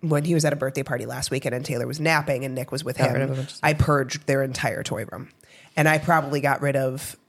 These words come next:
Speaker 1: three trash bags worth of just, like, random little trinkets that just, I don't know what they belong to anymore. I don't know if they're functional anymore.
Speaker 2: Yep.
Speaker 1: And then I also got a huge bag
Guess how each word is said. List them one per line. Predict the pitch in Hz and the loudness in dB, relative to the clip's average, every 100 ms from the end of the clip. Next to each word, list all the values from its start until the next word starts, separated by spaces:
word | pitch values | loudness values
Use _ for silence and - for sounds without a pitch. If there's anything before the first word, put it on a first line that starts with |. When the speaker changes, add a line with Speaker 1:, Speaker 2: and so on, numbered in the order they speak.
| - - | -6 2
Speaker 1:
three | 151 156 | 6 6
trash | - 147 139 - | 6 4 4 2
bags | 135 131 143 147 | 0 0 -2 0
worth | 139 156 | 0 0
of | 151 | -2
just, | 165 - | -2 0
like, | 175 151 156 | 0 0 -4
random | 151 151 202 196 185 165 147 | -2 2 4 4 4 2 2
little | 147 | 0
trinkets | - - - - - - - | -2 -6 -8 -8 -4 -4 0
that | 160 165 160 | 4 4 4
just, | 165 - - | -4 -2 2
I | 175 | 4
don't | 180 | 4
know | 165 | 2
what | 143 135 | 0 -2
they | 135 | -6
belong | 127 151 214 208 | 0 4 4 2
to | 208 | -2
anymore. | 190 185 175 170 160 156 139 | 0 2 4 4 6 4 2
I | 147 | 2
don't | 143 117 | 0 0
know | 143 131 | 0 0
if | |
they're | 120 | -4
functional | 139 196 196 - 190 165 | 0 2 2 2 4 4
anymore. | 156 156 147 139 143 - - | 4 4 4 4 2 -4 -2
Speaker 2:
Yep. | 135 170 | 0 2
Speaker 1:
And | 156 | 2
then | 143 | 2
I | 147 | 2
also | 160 156 - 147 | 4 4 4 2
got | 135 | 2
a | 135 | 0
huge | - 139 139 | 0 0 2
bag | 147 131 127 127 | 0 0 -2 -4